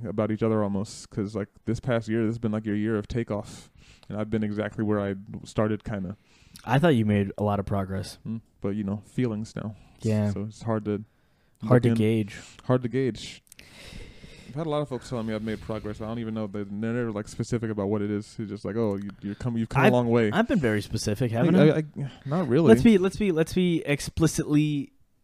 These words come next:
Speaker 2: specific here.
Speaker 1: I know, I know, like,
Speaker 2: Explicit,
Speaker 1: I
Speaker 2: bro.
Speaker 1: know that you, you've always been specific about, like, me being out later and <laughs> not going home at ten o'clock,
Speaker 2: It's not just
Speaker 1: but
Speaker 2: that. I mean,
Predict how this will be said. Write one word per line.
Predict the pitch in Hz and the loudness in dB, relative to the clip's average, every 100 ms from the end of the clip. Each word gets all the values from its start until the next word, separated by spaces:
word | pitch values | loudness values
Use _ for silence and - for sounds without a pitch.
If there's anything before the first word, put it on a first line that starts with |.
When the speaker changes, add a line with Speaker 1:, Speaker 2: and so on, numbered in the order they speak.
| - | -14
Speaker 2:
specific | - - 139 - 143 - 117 | -12 -2 -2 2 0 0 -2
here. | 110 67 67 - - - | -4 -8 -10 -16 -12 -2
Speaker 1:
I | 123 | 2
know, | 143 | 6
I | 143 147 | 8 12
know, | 185 | 12
like, | 175 147 | 12 12
Speaker 2:
Explicit, | |
Speaker 1:
I | 156 | 10
Speaker 2:
bro. | |
Speaker 1:
know | 151 151 | 10 6
that | 143 | 6
you, | 143 | 8
you've | 143 139 | 8 10
always | 147 160 151 | 10 8 8
been | 143 | 4
specific | 123 127 123 | 2 2 2
about, | 120 117 | 4 4
like, | 113 113 | 4 2
me | 117 117 | 2 2
being | 104 113 107 | 4 2 2
out | 110 - - | 2 0 -2
later | 101 107 101 117 | 0 2 2 0
and | 107 127 - | 0 -2 8
<laughs> | 185 175 | 10 12
not | 131 131 - - 170 | 10 4 -2 -18 -2
going | 131 127 | 4 8
home | 135 110 | 8 6
at | |
ten | 131 | 2
o'clock, | 113 - 104 127 | 0 0 0 0
Speaker 2:
It's | - | 2
not | 202 | 2
just | 208 - | 4 4
Speaker 1:
but | 127 | 4
Speaker 2:
that. | |
I | 135 | 4
mean, | 131 120 | 2 0